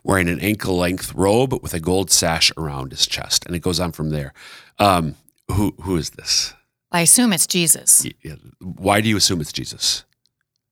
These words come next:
Speaker 2: Uh, a son of man.
Speaker 1: Yes, I saw one like a son of man.
Speaker 2: Yeah.
Speaker 1: So it's a, it's a title that Jesus himself used. Seven gold lampstands. Any idea what?
Speaker 2: I know I've heard this before, but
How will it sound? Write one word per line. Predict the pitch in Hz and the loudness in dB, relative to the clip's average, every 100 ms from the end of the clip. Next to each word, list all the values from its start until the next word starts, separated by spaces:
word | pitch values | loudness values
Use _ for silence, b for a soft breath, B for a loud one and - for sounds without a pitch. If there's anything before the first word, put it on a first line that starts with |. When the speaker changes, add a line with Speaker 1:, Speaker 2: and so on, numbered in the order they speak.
| - | -2
Speaker 2:
Uh, | 156 156 156 - | 0 0 -2 0
a | |
son | 147 175 160 | 2 2 2
of | 147 | -2
man. | 147 - - - | -6 -8 -10 0
Speaker 1:
Yes, | 110 95 - - | 2 4 2 2
I | 104 | 2
saw | - 117 113 | 4 6 6
one | 120 104 104 | 4 2 0
like | 92 | -2
a | 104 | 0
son | - 87 | 0 0
of | 82 73 | -2 -4
man. | 78 | -4
Speaker 2:
Yeah. | 76 | -2
Speaker 1:
So | - | -2
it's | 92 | -2
a, | 98 92 B | -2 -4 B
it's | B - | B 0
a | |
title | 120 120 | 4 2
that | 101 78 | 2 0
Jesus | 113 123 95 | 2 2 2
himself | 90 101 90 104 98 | 0 0 2 2 2
used. | 80 67 - B B B | 0 -2 -2 B B B
Seven | - 220 254 | 6 6 6
gold | 202 202 | 4 2
lampstands. | 120 120 127 - 95 73 - - - - - _ _ _ _ _ _ _ _ _ _ | 4 4 4 0 -2 -4 -6 -2 4 4 2 _ _ _ _ _ _ _ _ _ _
Any | - 92 92 | -2 0 2
idea | 95 85 92 92 | 0 0 -2 0
what? | 85 | 2
Speaker 2:
I | 214 220 233 | 4 6 4
know | 247 302 | 4 2
I've | 349 | 0
heard | 240 - 185 180 196 185 | -2 -2 2 4 4 2
this | 226 - | 2 2
before, | - 226 - 233 240 240 | 2 0 2 4 4 4
but | 233 175 160 - | 2 2 2 -2